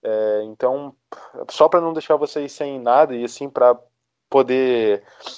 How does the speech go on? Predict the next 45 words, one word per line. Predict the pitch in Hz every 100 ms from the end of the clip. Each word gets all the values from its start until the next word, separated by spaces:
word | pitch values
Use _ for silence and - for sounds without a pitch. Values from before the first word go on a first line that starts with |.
| _ -
falar | 135 143
um | 139
pouco | 143 135
do | 127
que | -
foi, | - 113 104
né? | 104
Pra | - 110
gente | 113 -
manter | 123 120 127 127
um | 123
pouco | 123 120 123
a, | 113 113
a, | 107 110 110 104
a, | - 107 101 - _ _ _ _
a | - - - _
consistência | - 139 131 - 131 123
de | 117
podcast, | 117 120 117 104 98 104
né? | 113 - _ - - - _ 143
E | 151
é | 170
isso | -
aí, | 156 156 226
não | 175
deixe | 123 156 - 135
de | 127
seguir | - 123 120
a | 135
gente | 110 123 127
nas | 117 104 - -
redes | 147 151
sociais, | 147 - 135 151
como | 135 117
diria | 117 113
o | 110
Guto, | 117 175 196 185 _ _ -
arroba | 110 113 113 107 143 143
Lambolipers | 143 139 123 120 127 117
underline | 131 110 113 117 120
no | 139
Twitter | _ 160 160 180
e | 156
também, | - 143 139 160 -
é, | 120 123 120 -